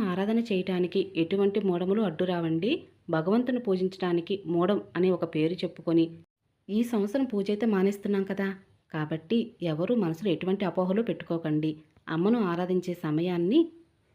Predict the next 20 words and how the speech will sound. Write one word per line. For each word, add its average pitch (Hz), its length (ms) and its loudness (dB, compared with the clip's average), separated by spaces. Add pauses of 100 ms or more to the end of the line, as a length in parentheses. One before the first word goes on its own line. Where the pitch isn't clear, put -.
(200)
ఎటువంటి 233 380 2
అపోహ 190 360 0
లేకుండా 175 460 0 (200)
భక్తి 156 320 -2
శ్రద్ధలతో 170 580 -4
వారాహిదేవి 196 580 -2
అమ్మవారిని 170 320 -2
పూజించడానికి 165 640 -4
ప్రయత్నించండి. 160 720 -2 (440)
రెండు 180 180 2
వేల 240 140 2
ఇరవై 190 220 2
ఐదో 202 140 -4
సంవత్సరంలో 190 520 -2
మొదటిసారి 208 640 -2
వారాహి 190 360 -2
నవరాత్రులు 190 440 -2
ప్రారంభిస్తున్న 180 580 -2
ఎవరైనా 175 380 -2
సరే, 185 260 -2